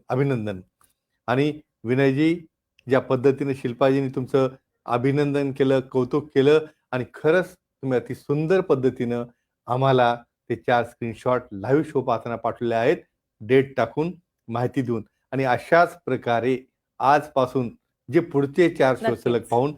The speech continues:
Speaker 1: तुम्ही त्यामध्ये स्क्रीनशॉट पाठवाल, नक्कीच त्या ठिकाणी तुम्हाला देखील पुस्तक जिंकण्याची संधी
Speaker 2: पुस्तक
Speaker 1: मिळणार आहे.
Speaker 2: जिंकण्याची संधी आहे.
Speaker 1: चालेल.
Speaker 2: तुमचं नावही पुढच्या शो मध्ये, पुढच्या चार एपिसोड नंतर अनाउन्स केलं जाईल. नक्कीच.
Speaker 1: नक्कीच.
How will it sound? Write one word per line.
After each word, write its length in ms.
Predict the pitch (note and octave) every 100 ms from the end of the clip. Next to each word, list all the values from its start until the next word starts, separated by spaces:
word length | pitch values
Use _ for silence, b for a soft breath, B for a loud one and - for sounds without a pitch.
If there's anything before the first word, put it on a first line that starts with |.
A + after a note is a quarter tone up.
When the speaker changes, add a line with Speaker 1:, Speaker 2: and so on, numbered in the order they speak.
| _ _ _
Speaker 1:
तुम्ही 240 | D#3 F3 E3+
त्यामध्ये 540 | D3+ C#3+ C3 C#3 C3+ - _ -
स्क्रीनशॉट 460 | - C3+ - A#2+ -
पाठवाल, 440 | A2+ A2 C#3 C#3+ D3 - b _ -
नक्कीच 400 | C3 C3+ D#3 D3+
त्या 80 | C3
ठिकाणी 300 | B2+ C3+ B2+
तुम्हाला 280 | B2+ B2+
देखील 320 | B2 B2 D3+ E3+ E3 _ -
पुस्तक 240 | C3 D#3
जिंकण्याची 540 | C3+ B2 A#2 B2+ B2
संधी 140 | C3 B2+
Speaker 2:
पुस्तक 240 | A#2+ B2+
Speaker 1:
मिळणार 220 | B2+ B2
आहे. 120 | C3+ -
Speaker 2:
जिंकण्याची 200 | - C#4+
संधी 340 | C4 A#3+ C4+
आहे. 260 | B3+ C#4 D#4
Speaker 1:
चालेल. 180 | -
Speaker 2:
तुमचं 260 | A#3+ G#3+ C#4
नावही 400 | B3 A3 B3 D4
पुढच्या 380 | C#4+ B3 - C#4+
शो 200 | C#4 C4
मध्ये, 260 | C4 B3 C#4
पुढच्या 360 | C#4+ A#3 C4
चार 240 | C4 A#3+ A3
एपिसोड 440 | A3+ A#3 C4 C4+
नंतर 280 | A#3 A3 A#3
अनाउन्स 440 | - G3 G#3 A#3+
केलं 240 | - A3 A3+
जाईल. 240 | G#3+ G3+
नक्कीच. 540 | D#4+ _ _ _ - G#3+
Speaker 1:
नक्कीच. 300 | - E4